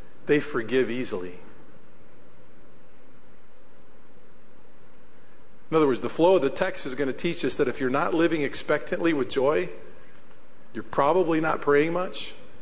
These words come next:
And if you're not living expectantly with joy and praying much, you're probably gonna be a person that's gonna find it really hard to forgive anybody. Right? But for us, this is the spiritual discipline of grace.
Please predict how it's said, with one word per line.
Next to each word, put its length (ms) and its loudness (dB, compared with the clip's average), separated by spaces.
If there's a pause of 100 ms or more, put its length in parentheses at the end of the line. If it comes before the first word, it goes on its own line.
(500)
And 100 -2
if 80 -2
you're 100 4
not 200 2
living 260 4
expectantly 420 2
with 140 2
joy 260 6
and 100 0
praying 340 2
much, 260 2
you're 60 2
probably 580 4
gonna 180 2
be 120 2
a 60 4
person 380 0
that's 140 -4
gonna 180 0
find 240 0
it 60 0
really 300 4
hard 180 4
to 80 -2
forgive 300 -2
anybody. 360 -4 (3500)
Right? 140 -6 (720)
But 120 -2
for 180 4
us, 400 2 (720)
this 180 -2
is 80 -4
the 80 -2
spiritual 540 0
discipline 500 0
of 120 -4
grace. 580 0